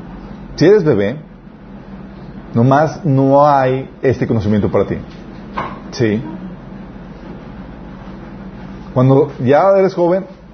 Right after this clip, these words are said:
porque estás poniendo en práctica lo que aprendiste, se te puede invitar a que puedas adquirir esto. Bueno, este es el, el, el, el adulto. Primera Corintios dos quince dice, "El cambio al espiritual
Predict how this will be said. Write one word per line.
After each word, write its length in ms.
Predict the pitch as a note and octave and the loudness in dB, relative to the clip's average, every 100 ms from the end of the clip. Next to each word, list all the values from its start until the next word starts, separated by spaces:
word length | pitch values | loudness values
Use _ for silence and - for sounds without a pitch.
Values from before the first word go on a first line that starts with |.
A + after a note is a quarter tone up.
| - | -10
porque 200 | - A2+ | -2 2
estás 220 | A#2 D3 C3 | 2 2 2
poniendo 240 | E3+ D#3+ | 2 2
en 60 | - | 2
práctica 340 | D3 E3 D3+ | 2 2 2
lo 100 | C3+ | 2
que 100 | C3 | 2
aprendiste, 440 | - B2 D3 D3 | 0 2 2 0
se 140 | D3+ C3 | -2 0
te 160 | G#2 | 0
puede 420 | A2 - C3+ C#3 D3 | 0 2 4 4 2
invitar 640 | B2 A#2 - A#2+ A#2+ B2+ - | 2 0 2 2 2 -2 -10
a 100 | A2 | -4
que 160 | A2+ | -4
puedas 640 | - - A2+ A2+ A2+ G2+ - | -4 0 4 6 4 2 -4
adquirir 380 | A2 - G2 F#2 | -6 -4 -2 -2
esto. 180 | - - | -2 -2
Bueno, 200 | G#2 G#2 | 2 2
este 200 | A2 C#3 | 4 2
es 100 | C#3+ | 2
el, 240 | B2+ A2 - | 2 0 -6
el, 120 | A2+ - - | -8 -8 -4
el, 400 | A2 G#2 G2+ G2 | 0 2 2 2
el 140 | A2 G#2 | 2 4
adulto. 340 | B2 B2 B2 - - - - - - - | 4 2 0 -10 -18 -20 -20 -20 -10 0
Primera 200 | B2+ C#3 | 2 4
Corintios 300 | C#3+ C3+ C3+ | 4 6 4
dos 160 | C#3 | 4
quince 280 | C3+ C#3 C3 | 2 0 4
dice, 360 | C#3 C3 - - - - - - - - | 6 6 4 0 -8 -20 -20 -20 -20 -4
"El 160 | B2 A#2+ | 0 4
cambio 300 | E3+ F#3 G3 | 4 6 6
al 60 | |
espiritual 720 | F#3 F#3 D#3+ D3 A#2 G2+ G2 | 4 2 0 2 2 2 0